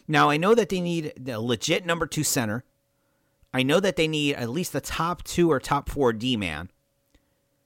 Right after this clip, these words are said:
So, is Swayman part of the, is, would Swayman be part of that deal? I hope not, because he is, he is our future.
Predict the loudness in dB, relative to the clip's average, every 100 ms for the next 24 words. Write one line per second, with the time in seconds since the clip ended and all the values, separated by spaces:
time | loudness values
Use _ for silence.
0 | _ _ _ _ _ _ _ _ -8 2
1 | 4 6 4 2 -10 -10 -4 0 0 0
2 | 0 0 0 0 4 4 2 -2 -2 -2
3 | -2 -2 -2 -2 -2 -2 0 0 0 0
4 | 0 2 2 0 -4 -2 0 0 -4 _
5 | _ _ _ -2 0 2 2 0 -4 -6
6 | -6 -6 -2 0 0 -2 -8 -6 -2 0
7 | -2 -4 -4 -4 -6 -10